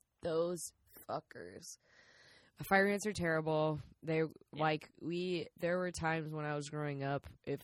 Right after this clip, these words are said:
Speaker 1: the weather was right and it was the right time of year where I could, like, walk outside into my yard and, like, count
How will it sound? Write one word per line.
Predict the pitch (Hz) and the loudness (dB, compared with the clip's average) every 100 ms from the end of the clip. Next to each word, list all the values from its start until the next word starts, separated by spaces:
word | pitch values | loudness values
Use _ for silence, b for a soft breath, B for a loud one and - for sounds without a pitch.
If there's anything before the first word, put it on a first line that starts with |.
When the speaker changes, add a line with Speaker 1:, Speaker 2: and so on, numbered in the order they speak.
| - | -6
Speaker 1:
the | 131 | -4
weather | 135 135 135 | -2 -2 -2
was | 139 135 | -4 -4
right | 135 135 135 - - | -2 0 -2 -4 -8
and | 147 135 127 80 | -6 -4 -6 -10
it | |
was | - | -12
the | - | -6
right | 135 131 | -4 -4
time | - 151 139 | -4 -6 -4
of | |
year | 135 135 135 | -4 -4 -4
where | 139 139 131 127 - | -4 -4 -4 -8 -8
I | - 131 | -6 -4
could, | 139 | -4
like, | 139 139 - | -6 -8 -8
walk | 127 147 139 | -4 -2 -2
outside | 143 - - 131 131 | -2 -4 -4 -2 -2
into | 135 - | -4 -4
my | 139 | -2
yard | 131 135 139 127 | -2 -2 -4 -4
and, | 131 | -6
like, | 127 - | -8 -10
count | - 120 123 | -12 -10 -10